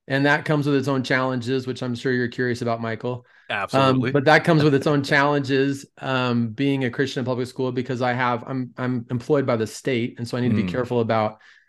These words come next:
Speaker 1: um, not proselytizing and pushing
Speaker 2: Mm.
Speaker 1: kids to believe something. Um, but I am who I am. I have, I'm a believer. I believe in Jesus.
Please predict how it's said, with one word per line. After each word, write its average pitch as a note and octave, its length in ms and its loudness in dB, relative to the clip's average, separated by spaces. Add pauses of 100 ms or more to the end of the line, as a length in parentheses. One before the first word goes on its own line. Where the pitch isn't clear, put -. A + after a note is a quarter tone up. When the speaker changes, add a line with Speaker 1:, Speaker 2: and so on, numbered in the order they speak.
(180)
Speaker 1:
um, A2+ 300 2
not A#2+ 240 4
proselytizing A#2 1080 0
and G#2+ 160 -6
pushing B2 340 -2
Speaker 2:
Mm. A2+ 40 -6
Speaker 1:
kids A#2+ 240 -4
to A#2 80 -4
believe A#2 340 0
something. A2+ 540 -6 (440)
Um, A#2 320 4
but D3+ 380 8 (140)
I C#3 120 4
am D3+ 180 4
who C#3+ 80 2
I A#2+ 140 2
am. C3 240 0
I A2+ 100 -2
have, A#2 180 -4
I'm B2 140 -4
a A#2+ 40 -4
believer. B2 560 -2
I B2+ 80 -6
believe B2 280 -2
in A#2 80 -2
Jesus. A#2+ 540 -4